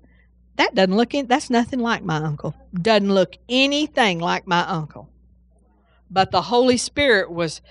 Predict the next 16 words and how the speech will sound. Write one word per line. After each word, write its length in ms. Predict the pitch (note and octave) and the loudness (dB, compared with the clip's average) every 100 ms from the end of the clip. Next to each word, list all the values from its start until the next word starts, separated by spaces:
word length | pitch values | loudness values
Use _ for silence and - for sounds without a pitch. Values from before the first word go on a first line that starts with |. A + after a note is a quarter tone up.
| - _ | -20 _
trying 320 | - A3+ G#3+ G3+ | -2 2 4 4
to 60 | |
give 320 | G3 F3+ A3+ | 2 2 0
you 120 | G3+ F#3 | 2 0
a 40 | |
connection 920 | - G3 F3+ A3 B3 B3 - D#3 D3+ - _ _ _ _ _ _ | 2 0 2 2 2 0 -2 -2 -6 -12 _ _ _ _ _ _
by 140 | F3+ F3+ | 0 2
causing 420 | - A#3+ G3+ G#3+ | 2 2 2 2
you 120 | G#3 | 2
to 100 | F#3+ | 2
see 360 | F3 - C#4 B3+ | 0 0 0 0
something 560 | - G#3 F3+ - F3+ F3 | 0 0 0 0 -2 2
that 180 | E3+ | 2
really 300 | - G#3 F#3+ | 2 2 2
wasn't 320 | E3 F3 E3 E3+ | 0 0 0 -4
there. 240 | D3+ B2+ | -6 -8